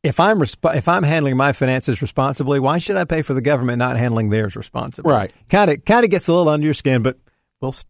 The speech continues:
Speaker 1: take a step
Speaker 2: Right.
Speaker 1: back, take a
Speaker 2: And,
Speaker 1: deep breath.
Speaker 2: and, and you're almost penalized. Uh, here's the other thing that's frustrating. You're almost penalized for doing well. So,
Speaker 1: Yeah.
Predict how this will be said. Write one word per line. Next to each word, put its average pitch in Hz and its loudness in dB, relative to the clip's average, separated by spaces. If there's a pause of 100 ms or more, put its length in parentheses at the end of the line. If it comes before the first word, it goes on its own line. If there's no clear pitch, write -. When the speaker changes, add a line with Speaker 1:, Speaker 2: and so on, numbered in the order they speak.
Speaker 1:
take 123 -8
a 110 -12
step 135 0
Speaker 2:
Right. 101 2
Speaker 1:
back, 143 -2
take 143 -2
a - 4
Speaker 2:
And, 151 0
Speaker 1:
deep 156 -2
breath. 110 -4
Speaker 2:
and, 160 2
and 170 2
you're 165 0
almost 247 -2
penalized. 160 0 (200)
Uh, 151 2
here's 175 2
the 135 2
other 151 2
thing 120 -2
that's 107 -6
frustrating. 120 -2
You're 143 0
almost 214 -4
penalized 139 -2
for 113 -6
doing 107 -2
well. 107 -2
So, 123 -4
Speaker 1:
Yeah. 247 4